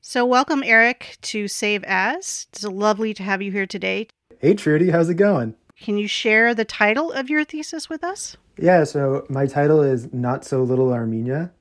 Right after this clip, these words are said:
Speaker 2: Conserving, uh, Armenian Heritage Sites in Los Angeles.
Speaker 1: Mm-hmm. So why Not So Little Armenia? What does that mean?
Speaker 2: I chose Not So Little Armenia because Little Armenia is a neighborhood in Hollywood,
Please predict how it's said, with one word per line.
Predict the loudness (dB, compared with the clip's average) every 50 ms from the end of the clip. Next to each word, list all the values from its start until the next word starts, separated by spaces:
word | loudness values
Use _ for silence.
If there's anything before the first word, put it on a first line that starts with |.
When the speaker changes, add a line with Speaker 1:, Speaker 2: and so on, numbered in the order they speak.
| _ _ _ -10
Speaker 2:
Conserving, | -6 -6 -6 -6 -6 -4 0 0 2 2 0 0 -2 -4 -6
uh, | -8 -10 -10
Armenian | -8 -8 -6 -6 -4 -4 -2 -2 -2 -4
Heritage | -4 -4 -4 -4 -2 -4 -6 -8 -8
Sites | -6 -4 -2 -2 -2 -4 -6
in | -10 -10 -8 -8
Los | -6 -8 -8 -8
Angeles. | -8 -10 -10 -10 -14 -20 -20 _ _ _ _ _ _ -14
Speaker 1:
Mm-hmm. | -12 -12 -10 -8 -6 -4 -4 -4 -6 -8 -14 _ _
So | -8 -6 -4
why | 0 4 6 6 6 6 4
Not | 2 0 0 0 0 -2
So | -6
Little | -6 -4 -4 -4 -4 -2
Armenia? | -2 -2 -2 -4 -6 -6 -6 -8 -10 -12 -12
What | -10
does | -10 -10 -8
that | -8 -10 -10
mean? | -10 -10 -12 -12 -14 _ _ _ _ _ -6 -4
Speaker 2:
I | -2
chose | 2 2 2 4
Not | 4 2 0 -2 0
So | 0 2
Little | 2 2 4 2
Armenia | 2 2 0 -2 -2 -2 -2 -2
because | -2 -2 -2 -4 -4 -4 -4 -4 -4 -4 -6 -8 -8
Little | -6 -4 -2 -2 -2
Armenia | -2 -2 -2 -2 -2 -4 -4
is | -4 -4
a | -2
neighborhood | -2 -2 0 0 -2 -2
in | -2
Hollywood, | -2 -4 -4 -2 -2 -2 -2 -4 -4 -4 -6 -8 -10